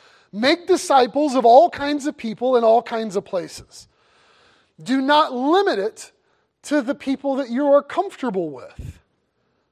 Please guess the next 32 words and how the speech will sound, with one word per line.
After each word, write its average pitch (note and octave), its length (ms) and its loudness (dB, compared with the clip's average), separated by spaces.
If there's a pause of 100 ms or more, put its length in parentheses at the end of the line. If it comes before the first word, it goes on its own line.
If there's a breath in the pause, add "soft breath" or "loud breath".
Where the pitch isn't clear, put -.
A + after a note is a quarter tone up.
(600)
If - 160 -10
you E4 160 6
think D#4 280 -4
the A3 100 -4
gospel B3+ 580 0
is F#3 160 -4
best A#3+ 320 -2
suited C4 460 -6
to A#3 120 -6
work G#3+ 500 -6 (760)
for A#3 340 -6
people C4+ 560 -4
who A3 140 -6
look A3 400 -6
like C#4 280 0
you C#4+ 340 -2
and F#3+ 120 -8
talk C#4+ 300 2
like C#4 240 4
you C#4 180 -2
and G3+ 160 -6
dress A#3 260 -4
like C#4+ 280 0
you, C#4+ 180 -8
then G#3+ 220 -10
your C4+ 200 -6
good A3 300 -12
news B3+ 400 -12
isn't C#4 540 -12 (120)
all C4+ 280 -2
that C4 340 -6
good. B3 360 -10